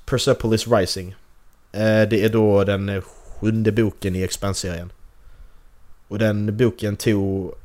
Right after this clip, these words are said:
jag tyckte serien var skitbra innan, så sjunde boken bara... Gör ett väldigt stort tidshopp och boken blir så jävla bra alltså. Fy fan.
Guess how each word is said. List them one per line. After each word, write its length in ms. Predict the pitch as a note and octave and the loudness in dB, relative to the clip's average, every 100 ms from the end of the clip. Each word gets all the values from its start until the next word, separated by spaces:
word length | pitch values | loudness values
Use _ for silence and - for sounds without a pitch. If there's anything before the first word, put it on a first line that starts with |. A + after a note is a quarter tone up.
| - | -10
jag 80 | - | -2
tyckte 240 | C3 A#2 A2 | 2 2 0
serien 380 | - - A2+ G#2+ | -4 2 4 4
var 60 | A2+ | 2
skitbra 400 | - C#3 - G#2 | 2 2 2 0
innan, 460 | A#2+ A#2+ E2 E2+ - | 0 -2 -4 -6 -8
så 200 | - G#2+ | -4 0
sjunde 300 | C3 B2 A2 | 0 2 4
boken 400 | A#2 F#2 G2 G2 | 2 2 -2 2
bara... 380 | G#2+ F#2 F#2 F#2 - - - - - - - - - - | 2 2 -2 -6 -12 -12 -10 -12 -16 -20 -20 -16 -6 2
Gör 120 | C3 | 4
ett 100 | - | 4
väldigt 240 | D3 C3 | 4 2
stort 180 | - C#3 | 2 0
tidshopp 520 | C#3 C3+ - F#2 - - - - | 2 0 0 -4 -8 -16 -20 -8
och 100 | G#2+ | 0
boken 280 | A#2 - A#2 | 0 2 2
blir 120 | G#2 | 2
så 320 | - - G2+ | 2 0 0
jävla 280 | G2+ G2+ F#2 | -2 -4 -2
bra 200 | G2 D#2 | -2 -4
alltså. 220 | D2+ - F2 - - - - - | -6 -12 -16 -20 -20 -20 -20 -20
Fy 340 | - A2 F2+ | -12 -8 -8
fan. 340 | E2 G#2+ E2+ | -8 -10 -12